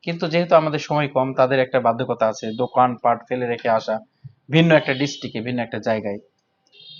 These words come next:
অনেকের পরিবার আছে, সন্তান আছে, ওর পরীক্ষা আছে, এই জন্য একদিন আগে চলে যাচ্ছে। তো সব মিলিয়ে একটা বাধ্যকতা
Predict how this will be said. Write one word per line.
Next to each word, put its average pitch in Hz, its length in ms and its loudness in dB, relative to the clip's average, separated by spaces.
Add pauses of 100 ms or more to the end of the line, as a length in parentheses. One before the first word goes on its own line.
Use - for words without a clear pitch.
(180)
অনেকের 151 320 4
পরিবার 147 380 6
আছে, 110 380 -4
সন্তান 143 360 4
আছে, 110 360 -6 (160)
ওর 170 180 8
পরীক্ষা 170 420 4
আছে, 143 160 4
এই 139 60 2
জন্য 131 420 2
একদিন 127 280 0
আগে 120 180 -2
চলে 117 220 -6
যাচ্ছে। 110 260 -6 (580)
তো 175 80 -2
সব 202 200 2
মিলিয়ে 226 240 4
একটা 175 440 4
বাধ্যকতা 135 520 2